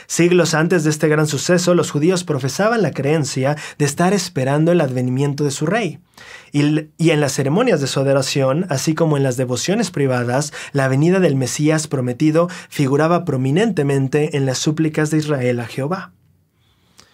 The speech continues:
En circunstancias políticas, sociales y sobre todo espiritualmente no tan favorables,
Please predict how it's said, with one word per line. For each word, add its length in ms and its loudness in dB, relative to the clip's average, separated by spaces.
En 160 2
circunstancias 640 0
políticas, 580 2
sociales 760 0
y 40 -2
sobre 280 0
todo 220 2
espiritualmente 880 0
no 280 0
tan 160 0
favorables, 760 0